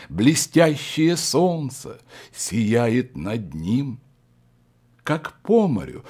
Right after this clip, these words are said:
ветер по нивам гуляет и белым туманом холмы одевает. О чём-то украдкой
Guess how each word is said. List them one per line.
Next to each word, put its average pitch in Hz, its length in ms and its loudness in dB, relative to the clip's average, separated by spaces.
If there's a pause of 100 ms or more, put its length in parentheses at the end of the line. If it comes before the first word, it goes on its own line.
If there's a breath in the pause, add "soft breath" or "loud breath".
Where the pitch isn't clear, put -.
(100)
ветер 160 540 2
по - 220 0
нивам 160 440 2
гуляет 151 580 6 (220 loud breath)
и 165 160 4
белым 185 520 6
туманом 185 760 4
холмы 196 800 4
одевает. 160 720 0 (680 soft breath)
О 104 200 -8
чём-то 190 580 -2
украдкой 196 1080 -2